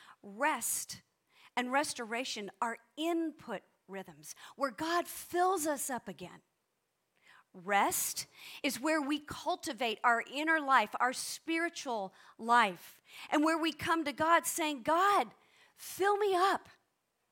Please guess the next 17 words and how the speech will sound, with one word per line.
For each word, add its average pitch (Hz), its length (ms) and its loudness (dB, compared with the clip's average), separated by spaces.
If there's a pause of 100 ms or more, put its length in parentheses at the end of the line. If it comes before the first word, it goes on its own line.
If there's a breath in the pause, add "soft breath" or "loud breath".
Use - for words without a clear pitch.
(560)
Show 392 420 2
me 403 140 0
what 339 180 2
I 320 140 -2
need. 262 500 -6 (920)
Show 359 400 -2
me 392 100 -2
where 320 400 2
I 294 140 4
lack." 254 720 -8 (1400)
And 220 100 -10
then 254 140 -4
that 269 220 2
leads 294 240 -4
to 311 100 -6
the 277 100 -6
second 339 720 -2